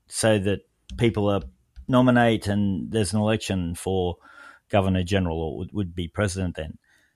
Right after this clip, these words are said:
With The Voice, they've basically said, "This is what we think we're going to do, but we'll sort it out once the people have decided whether they think this is an appropriate thing." And of course, I'll be fair too, there are arguments against it.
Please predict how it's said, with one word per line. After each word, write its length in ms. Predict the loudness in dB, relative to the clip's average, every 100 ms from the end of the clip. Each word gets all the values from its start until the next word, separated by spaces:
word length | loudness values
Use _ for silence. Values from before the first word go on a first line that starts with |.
| _
With 220 | 2 4 4
The 80 |
Voice, 800 | 4 6 6 6 0 -4 -6 -12 _ -8
they've 180 | 0 4
basically 460 | 4 4 -2 -2
said, 340 | 0 -2 -4 -2
"This 240 | -2 0
is 300 | 0 0 -4
what 320 | 0 2 4
we 400 | 2 0 -2 -6 -8
think 180 | -4 0
we're 120 | 2
going 280 | 2 2 2
to 80 | 2
do, 380 | 4 4 2 -2 _ -2
but 120 | 0
we'll 240 | 4 2
sort 280 | 2 2 2
it 100 | 2
out 320 | 2 2 0 -6 _ -2
once 320 | 0 0 -4
the 120 | -6
people 360 | -4 -4 -2 -4
have 160 | -4
decided 580 | -6 -4 -4 -4 -6 -14 -20 _
whether 260 | -2 0 0
they 260 | 0 -2
think 260 | -2 -4 -2
this 200 | -4 -6
is 140 | -4
an 80 | -4
appropriate 520 | -4 -4 -4 -4 -8
thing." 280 | -8 -8 -8 -14 -20 -18 0
And 120 | 6
of 60 | 8
course, 420 | 12 12 12 6 -4 -20 -8 4
I'll 100 | 6
be 140 | 6
fair 240 | 6 4 6
too, 180 | 4
there 180 | 6 6
are 160 | 8 8
arguments 460 | 8 4 2 2
against 380 | 2 2 2 0
it. 240 | -2 -4